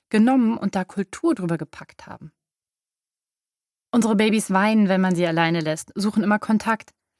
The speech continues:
Viele lassen sich nur schlecht ablegen und dafür gibt es einen handfesten Grund. Sie sind immer noch so gebaut, als würden sie mit uns in einer kleinen Gemeinschaft als Jäger und Sammler durch die Savanne ziehen.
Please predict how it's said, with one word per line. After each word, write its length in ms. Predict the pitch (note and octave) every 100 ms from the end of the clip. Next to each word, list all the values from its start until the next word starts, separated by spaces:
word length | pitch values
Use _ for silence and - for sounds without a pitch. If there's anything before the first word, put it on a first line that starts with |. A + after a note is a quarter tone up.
| _ _
Viele 260 | - G#3 F#3+
lassen 240 | F#3 F#3+
sich 140 | G3+ G3+
nur 100 | G3+
schlecht 320 | - F#3+ -
ablegen 460 | G3+ - F3 E3 D3+ _ _ _ G#3+
und 100 | A3+
dafür 180 | A3+
gibt 200 | A3 A#3
es 80 | A#3
einen 200 | - G#3
handfesten 460 | F#3 F3 F#3 - F#3+
Grund. 300 | D#3+ D3+ - _ _ _ _ _ _ _
Sie 140 | - G3+
sind 160 | G#3
immer 240 | - A#3 B3+
noch 140 | B3+
so 200 | - G#3+
gebaut, 420 | G#3+ G#3+ A3 -
als 140 | F#3 G3
würden 240 | G#3+ A3+
sie 80 | G3+
mit 160 | F#3+
uns 320 | - G3+ B3 -
in 140 | G3
einer 200 | E3+ E3+
kleinen 440 | - F3+ F#3 G#3+
Gemeinschaft 640 | F#3+ F3 F3 G#3+ - B3+ -
als 160 | - F#3
Jäger 280 | F#3 E3+
und 100 | E3
Sammler 320 | E3 E3 F#3+ G#3
durch 140 | G3+
die 120 | G#3
Savanne 440 | G3 F#3 G3+ G#3+ -
ziehen. 340 | D#3+ D#3